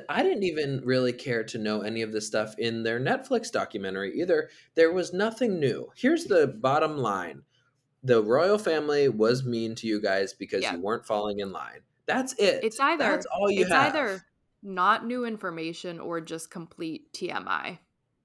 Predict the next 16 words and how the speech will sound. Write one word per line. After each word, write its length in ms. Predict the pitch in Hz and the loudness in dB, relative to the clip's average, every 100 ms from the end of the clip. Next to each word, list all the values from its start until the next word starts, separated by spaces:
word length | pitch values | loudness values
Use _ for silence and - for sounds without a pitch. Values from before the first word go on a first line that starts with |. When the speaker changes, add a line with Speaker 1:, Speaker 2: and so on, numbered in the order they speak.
| _ _ _ _ _ - | _ _ _ _ _ -6
Speaker 1:
I'm 220 | 143 240 | -4 0
gonna 240 | 403 403 | 2 2
send 440 | 349 - 131 123 104 | 0 2 2 2 -2
George 440 | - 101 113 127 | 0 2 2 0
W. 380 | - 104 104 95 | 2 2 2 -2
Bush 440 | 90 92 101 - - | -2 -2 -2 -6 -4
to 120 | 107 | -2
the 320 | 95 90 85 _ - | 0 -2 -4 _ -2
British 380 | 101 104 104 | 0 0 -2
monarchy 520 | 95 87 90 98 - 113 | -6 -6 -4 -4 -2 -4
because 380 | 104 - 101 | -4 -4 -4
I 180 | - 107 | 0 0
want 280 | 147 202 220 | 2 2 0
him 300 | 147 127 117 | -2 -4 -4
to 220 | 110 110 101 | -4 -4 -4
install 680 | 101 95 - 95 95 92 | -6 -6 -2 0 0 -2